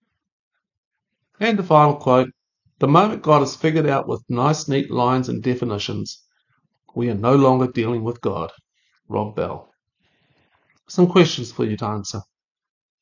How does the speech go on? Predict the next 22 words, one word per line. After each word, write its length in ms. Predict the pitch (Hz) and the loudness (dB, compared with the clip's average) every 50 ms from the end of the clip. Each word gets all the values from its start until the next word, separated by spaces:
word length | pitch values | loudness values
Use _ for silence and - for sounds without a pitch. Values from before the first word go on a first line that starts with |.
| _ _ _ - | _ _ _ -6
What 260 | - 202 269 - - | -4 -4 -4 -4 -2
do 100 | - 240 | -2 2
your 260 | 220 208 190 165 135 | 6 6 6 6 4
why 380 | 107 110 110 120 143 170 185 180 | 0 -2 0 2 2 2 2 0
questions 580 | - - 139 123 - - - 120 117 113 - | -2 -2 -2 -2 -2 -4 -6 -6 -6 -6 -8
drive 420 | - - 123 127 123 127 139 120 117 | -8 -2 0 0 0 0 -2 -4 -4
you 240 | 117 117 120 120 117 | -4 -4 -4 -6 -6
to 120 | - - | -8 -8
do? 340 | 101 104 107 113 104 90 90 - _ _ _ _ _ _ _ _ _ _ _ _ _ _ _ _ _ _ _ | -6 -4 -4 -4 -4 -6 -8 -12 _ _ _ _ _ _ _ _ _ _ _ _ _ _ _ _ _ _ _
Number 220 | 127 117 107 104 107 | -10 -8 -8 -8 -8
two, 400 | 107 - - 113 120 143 156 151 - _ _ _ _ _ _ _ _ _ _ _ _ | -10 -10 -10 -6 -6 -6 -6 -8 -12 _ _ _ _ _ _ _ _ _ _ _ _
what 260 | - 113 135 - - 208 | -2 0 0 0 2 2
would 140 | 240 226 | 2 2
it 80 | 208 170 | 2 2
be 120 | 160 151 | 2 2
like 300 | 143 139 131 127 135 - _ | 4 4 4 2 2 0 _
for 100 | - - | -8 -8
someone 400 | - - 143 139 143 143 131 127 | -4 0 0 2 2 0 -2 -4
to 100 | - - | -8 -10
sit 260 | - - 131 - - | -8 -6 -6 -6 -6
qu-, 80 | - - _ _ _ _ _ _ _ - | -10 -20 _ _ _ _ _ _ _ -14
quietly, 800 | - - 131 131 139 143 190 - - 113 110 107 104 123 - | -6 -2 0 2 2 2 0 -2 -6 -6 -6 -6 -8 -10 -14